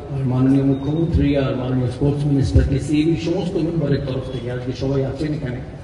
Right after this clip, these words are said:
সমস্ত মেম্বারের তরফ থেকে অনেক, অনেক ধন্যবাদ। শুধু রিচার এই ফাংশনে আসার জন্য নয়, সিএবিকে একটা নতুন একাডেমি তৈরি করার জন্য, একটা ডুমুরজলা স্টেডিয়ামে জায়গা করে দেওয়ার জন্য, কারণ খেলাধুলোয় ইনফ্রাস্ট্রাকচার খুব জরুরি।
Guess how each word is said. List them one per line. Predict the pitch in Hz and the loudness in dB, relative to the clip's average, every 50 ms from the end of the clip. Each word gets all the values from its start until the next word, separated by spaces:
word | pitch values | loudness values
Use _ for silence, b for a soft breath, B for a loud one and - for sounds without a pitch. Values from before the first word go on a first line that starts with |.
| B B B B - | B B B B -4
সমস্ত | - - 165 165 170 160 - 170 | -2 0 2 2 2 2 2 0
মেম্বারের | 165 175 185 156 156 147 147 151 - - | 2 2 4 4 4 4 2 2 2 2
তরফ | 160 151 139 - - - | 2 2 2 2 0 0
থেকে | 135 - 151 151 143 - - B B B B B - | 0 2 2 0 0 -2 -4 B B B B B 0
অনেক, | 139 151 180 185 165 170 | 2 4 4 4 4 4
অনেক | 156 156 160 156 135 135 | 2 4 4 2 4 2
ধন্যবাদ। | 135 139 151 156 156 165 160 - | 4 4 4 4 4 2 2 2
শুধু | - - - 196 180 165 - | 4 4 6 6 6 6 6
রিচার | - - 196 196 190 | 4 2 4 4 4
এই | 196 185 | 2 0
ফাংশনে | 190 - - - 185 175 208 202 208 208 | -2 -4 -4 -4 -4 -4 -4 -4 -4 -4
আসার | - - 202 185 - 143 | -6 -6 -6 -6 -4 -4
জন্য | 156 165 165 156 | -2 -2 -2 -2
নয়, | 143 135 135 131 - - - - - - - - - - - - | -2 -4 -4 -6 -6 -8 -12 -12 -14 -14 -16 -14 -14 -14 -10 -8
সিএবিকে | 185 175 180 180 175 175 180 185 196 | -2 2 2 2 2 2 0 0 0
একটা | 190 190 190 185 170 | 0 0 0 -2 -2
নতুন | 160 160 165 165 185 180 175 165 | -2 -2 -2 -4 -4 -4 -4 -4
একাডেমি | 165 - 165 165 165 175 175 170 170 170 | -4 -4 -2 -2 -2 -2 -2 -2 -2 -2
তৈরি | 160 156 151 151 156 147 | 0 0 0 0 0 -2
করার | 135 151 147 147 143 139 - | -2 -2 -2 -2 -2 -2 -2
জন্য, | 139 135 135 135 135 135 139 135 139 143 - - - - | 0 0 0 0 0 -2 -4 -6 -8 -12 -12 -14 -12 -10
একটা | 135 - - 160 - - - - - - - 131 | -10 -8 -2 0 0 0 0 -2 -6 -6 -2 0
ডুমুরজলা | 151 156 160 165 160 160 160 151 156 156 | 2 4 4 4 2 2 2 0 0 0
স্টেডিয়ামে | 156 156 151 151 143 139 139 139 135 135 131 131 131 - - - - - - - 120 | -4 -4 -4 -4 -2 -2 0 0 0 0 -2 -2 -4 -6 -8 -10 -10 -10 -8 -6 -4
জায়গা | 131 131 131 131 131 135 120 - | -2 0 0 0 -2 -2 -2 -2
করে | 139 131 139 135 | -2 -2 -2 -2
দেওয়ার | 131 123 123 123 - | -2 -2 -2 -4 -2
জন্য, | 131 127 135 131 - | -2 0 0 0 0
কারণ | 147 143 139 - | -2 -2 -2 -2
খেলাধুলোয় | - - 165 165 160 165 170 185 185 180 180 185 185 180 - - - 170 | -2 0 0 2 2 2 2 4 2 2 0 0 -4 -6 -8 -6 -2 -2
ইনফ্রাস্ট্রাকচার | 170 165 165 175 175 175 - 185 180 175 - 190 180 180 - - | -2 0 0 0 -2 -2 -2 -4 -4 -4 -2 -2 -2 -2 -2 -2
খুব | 185 - - - | -4 -2 0 2
জরুরি। | 190 196 190 196 196 190 226 | 2 4 4 4 4 2 0